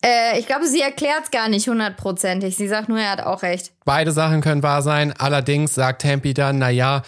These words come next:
Speaker 2: victory is always to be sought.“
Speaker 1: Der Sieg ist immer das Ziel.
Speaker 2: Und daraufhin sagt Shehyn, „Erfolg ist der Schlüssel
Speaker 1: Mhm.
Speaker 2: und Sieg ist nicht unbedingt notwendig,
Speaker 1: Mhm.
Speaker 2: um erfolgreich zu sein.“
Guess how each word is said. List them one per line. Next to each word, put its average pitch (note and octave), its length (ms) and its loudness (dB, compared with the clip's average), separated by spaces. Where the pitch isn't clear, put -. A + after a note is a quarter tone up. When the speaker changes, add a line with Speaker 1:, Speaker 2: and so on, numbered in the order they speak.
Speaker 2:
victory F#3 720 0
is B2+ 320 0
always E3+ 520 2
to D#3+ 200 -4
be D3+ 180 0
sought.“ - 840 -2
Speaker 1:
Der B3+ 220 4
Sieg D#4+ 180 0
ist E4+ 140 0
immer C#4 220 -2
das B3 280 -2
Ziel. F3+ 540 -2
Speaker 2:
Und C3 220 0
daraufhin D#3+ 600 2
sagt C3+ 760 0
Shehyn, F#3 840 0
„Erfolg C3+ 880 0
ist C#3 220 0
der A#2+ 100 2
Schlüssel C3 580 2
Speaker 1:
Mhm. A#3+ 300 0
Speaker 2:
und D3+ 180 2
Sieg D#3+ 480 0
ist D#3+ 220 0
nicht E3+ 480 0
unbedingt D3+ 800 0
notwendig, C3 1000 2
Speaker 1:
Mhm. A3 200 2
Speaker 2:
um B2+ 200 2
erfolgreich B2 720 0
zu - 120 -4
sein.“ F#2 280 -2